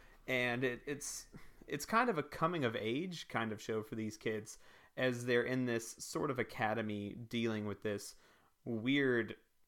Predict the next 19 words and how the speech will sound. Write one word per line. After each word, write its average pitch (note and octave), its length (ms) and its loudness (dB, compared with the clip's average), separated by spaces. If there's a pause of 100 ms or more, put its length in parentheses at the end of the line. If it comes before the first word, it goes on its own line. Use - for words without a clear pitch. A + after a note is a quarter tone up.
(140)
extraterrestrial A#2 1000 0
attack A2 600 0
on A2 200 -4
their G#2 160 -2
world, G#2+ 460 0
and G#2+ 240 -4
they're A2+ 200 2
the G#2+ 100 -2
ones G#2+ 240 -2
that A2+ 100 -2
have G#2 200 0
to G2+ 80 -6
fend G#2+ 300 -6
it G2 80 -6
off, G#2 360 0
and G2 180 -10 (380)
they A#2 180 2
realize A2 600 0
that G#2 160 -8